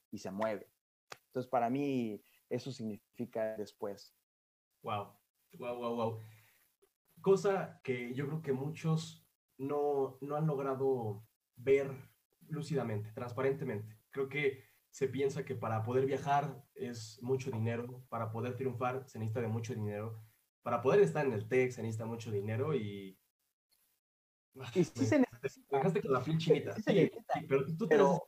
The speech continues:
Speaker 2: camino, te haces
Speaker 1: pero
Speaker 2: camino.
Speaker 1: hay, pero hay, hay oportunidades, ¿no? Hay que buscar oportunidades, o sea.
Speaker 2: Sí, claro. O sea, pero hay, están los estereotipos, ¿no? Está el, el estereotipo de que necesitas pagar a fuerzas la, la colegiatura al cien por ciento porque no hay otra opción.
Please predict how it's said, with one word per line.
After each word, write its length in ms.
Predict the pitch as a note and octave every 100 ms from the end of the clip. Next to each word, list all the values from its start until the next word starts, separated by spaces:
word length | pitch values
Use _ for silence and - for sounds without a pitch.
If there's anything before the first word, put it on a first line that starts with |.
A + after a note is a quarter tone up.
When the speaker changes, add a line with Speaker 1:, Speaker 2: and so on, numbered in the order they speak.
| -
Speaker 2:
camino, 340 | C3 C3 -
te 80 | -
haces 120 | D#3+
Speaker 1:
pero 180 | D3+ C#3+
Speaker 2:
camino. 180 | D3+ C#3+ - -
Speaker 1:
hay, 80 | - -
pero 140 | C#3
hay, 100 | E3+ -
hay 160 | F3+
oportunidades, 840 | E3 C#3+ B2+ B2 A#2+ C#3+ D#3+ C3+ G#2
¿no? 200 | A2+ D3+
Hay 100 | D#3
que 100 | D#3+
buscar 400 | C3 A2 - E3
oportunidades, 840 | F#3 C#3+ B2+ B2 B2 D#3+ E3+ A#2 A2
o 60 |
sea. 400 | - C3 B2+ A#2 -
Speaker 2:
Sí, 120 | D#3+
claro. 360 | - E3+ F#2+ - -
O 80 |
sea, 180 | C3+ C#3
pero 240 | C#3 C3+ C3+ -
hay, 300 | D#3+ F#3 F3+
están 220 | D#3+ F#3
los 80 | F#3+
estereotipos, 580 | E3 C3+ C3+ D#3+ D#3+ G2+
¿no? 160 | A#2+ D3+
Está 340 | - C#3 C#3+
el, 200 | C3 B2
el 80 | A#2+
estereotipo 500 | A2+ B2+ A#2+ - D3
de 140 | A#2
que 340 | G#2+ A2+ G#2 - -
necesitas 800 | B2+ B2+ A#2+ A2 D#3 D3+ - - _ _
pagar 400 | - C3+ C#3+ D3
a 100 | D3+
fuerzas 640 | - C#3+ D3+ D#3+ C#3 C3+ -
la, 300 | A#2 A2+ G#2+
la 140 | A#2+
colegiatura 400 | A2+ A#2 A2 C#3
al 80 | C3+
cien 120 | D3+
por 140 | - B2+
ciento 300 | C#3 D#3 -
porque 200 | C3+ A#2
no 60 |
hay 80 | A#2+
otra 180 | B2+ A#2
opción. 360 | G#2+ - G#2